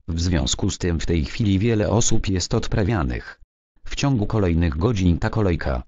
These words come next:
która po drugiej stronie, po stronie ukraińskiej, powinna systematycznie się zmniejszać. Żeby pokazać, jak wiele osób w tej chwili jest w ruchu pieszym i ma możliwość przejścia, jest odprawianych,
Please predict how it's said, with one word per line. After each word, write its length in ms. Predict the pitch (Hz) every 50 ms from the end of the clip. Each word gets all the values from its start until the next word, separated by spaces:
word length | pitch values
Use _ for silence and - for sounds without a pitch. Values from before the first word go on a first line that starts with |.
| - - -
która 280 | - - - 107 95 -
po 140 | - 98
drugiej 340 | 87 82 87 80 80 78 73
stronie, 460 | - - - 101 90 82 78 78 76 - _ _ - -
po 120 | - 85
stronie 400 | - - - 104 92 82 80 82
ukraińskiej, 880 | 90 104 92 - 92 85 - 76 69 62 - - - 64 60 60 57 53 - - - _
powinna 440 | - 98 92 85 78 73 71 71 69
systematycznie 800 | - - 127 - - - 101 95 92 92 - 160 - - 120 87
się 180 | 76 - 80 73
zmniejszać. 800 | 71 90 90 98 110 113 101 - - - 62 60 - - - - _ - _ _ _ _ _ _ _ _ _ _ _ _ _ _ _ _ _ -
Żeby 280 | 92 104 90 87 87
pokazać, 640 | - 90 82 - 113 90 82 82 85 80 - - 95
jak 200 | 95 90 80 82
wiele 320 | 73 87 95 90 87 87
osób 300 | 92 87 - 92 71 -
w 60 | -
tej 180 | - 85 82 69
chwili 340 | - - - 120 107 101 90
jest 280 | 85 82 - - 95
w 40 | 90
ruchu 360 | 110 123 - - - 120 117
pieszym 400 | - 104 117 123 - - 92 90
i 140 | - 92 87
ma 140 | 87 92 92
możliwość 640 | 90 85 78 76 104 120 113 110 107 92 - -
przejścia, 640 | - - - 95 101 98 - - - 80 69 65 62 - - - -
jest 280 | 110 127 123 - - 123
odprawianych, 920 | 110 - - - 113 95 98 117 92 69 73 95 127 - - - - -